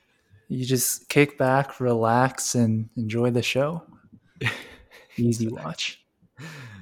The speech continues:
Speaker 2: Exactly. All right.
Speaker 1: And same with Paripi Kume, I would say. <laughs>
Speaker 2: I agree.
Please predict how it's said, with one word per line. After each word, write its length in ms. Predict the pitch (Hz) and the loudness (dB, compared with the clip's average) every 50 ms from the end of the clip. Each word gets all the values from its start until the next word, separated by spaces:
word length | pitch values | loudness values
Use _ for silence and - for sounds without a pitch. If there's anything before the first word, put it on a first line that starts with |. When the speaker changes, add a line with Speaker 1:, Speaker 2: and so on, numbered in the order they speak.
| 85 - _ - | -20 -20 _ -16
Speaker 2:
Exactly. 800 | 95 92 82 - - 90 85 85 85 82 - - - - - - - - _ - - - _ - - - - 80 - - - | -16 -14 -14 -12 -12 -8 -8 -8 -8 -8 -10 -14 -14 -14 -12 -14 -14 -16 _ -20 -20 -20 _ -20 -20 -20 -18 -20 -16 -8 -4
All 60 | 101 | 0
right. 400 | 107 110 113 110 101 92 87 80 | 4 6 6 6 6 6 4 2
Speaker 1:
And 300 | 127 117 120 127 - - - _ - - - - _ _ _ _ _ _ _ _ _ _ | 2 2 2 0 -2 -4 -12 _ -6 -6 -6 -6 _ _ _ _ _ _ _ _ _ _
same 460 | - - - - - 131 135 156 165 165 | -14 -10 -6 -2 2 2 4 4 6 6
with 360 | 170 165 156 - - - - | 6 6 6 4 -2 -14 -10
Paripi 680 | - - 151 143 139 147 156 156 - 147 135 131 - - | -2 2 4 6 6 6 4 4 2 2 2 2 0 0
Kume, 580 | - 135 156 160 147 - - - 202 214 180 - - 101 - _ _ - | 0 0 0 0 -2 -4 -8 -10 -10 -10 -10 -12 -14 -20 -20 _ _ -8
I 100 | 120 110 | -6 -4
would 200 | 104 107 107 - | -4 -4 -4 -4
say. 400 | - - - 131 123 147 143 - - - - - - | -6 -6 -6 -8 -8 -10 -10 -12 -14 -20 -12 -4 -2
<laughs> 80 | 180 - - - - - - _ _ - | -2 -2 -2 -4 -18 -20 -20 _ _ -4
Speaker 2:
I 120 | 117 131 | 0 2
agree. 500 | 135 131 123 120 127 127 117 101 90 82 | 2 2 4 6 6 6 6 4 2 0